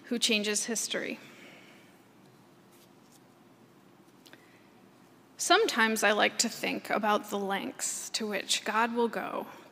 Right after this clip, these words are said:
to find us. God will show up, crossing the street to get into our path.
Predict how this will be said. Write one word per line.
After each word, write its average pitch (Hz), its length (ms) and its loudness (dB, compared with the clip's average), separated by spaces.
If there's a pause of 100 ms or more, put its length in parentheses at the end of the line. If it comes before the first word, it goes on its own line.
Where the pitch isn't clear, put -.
(120)
to 247 160 6
find - 380 0
us. - 360 -4 (2500)
God 226 220 4
will 226 120 4
show 254 320 8
up, - 240 0 (880)
crossing 277 720 8
the 233 120 2
street - 600 -2 (120)
to 214 100 0
get 208 300 0
into 220 340 0
our 208 320 0
path. - 640 -8